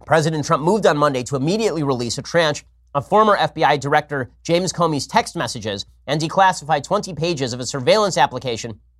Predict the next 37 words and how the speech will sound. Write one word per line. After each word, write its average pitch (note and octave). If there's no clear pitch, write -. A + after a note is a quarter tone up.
that -
targeted E3
former F#3+
campaign D3
advisor C3
Carter D3+
Page, A#2+
Trump's D#3+
latest D#3
offensive D#3+
against B2+
a C3
Russia F3+
investigation A#2
that B2
has C3+
ensnared F3
associates C#3
and B2
has D3
consumed F3
his D3+
attention C3+
for C#3+
much D3
of B2
his B2
presidency. D#3
The -
breadth F#3+
of G3+
the E3+
order D#3
came E3
as C3
a B2
surprise C#3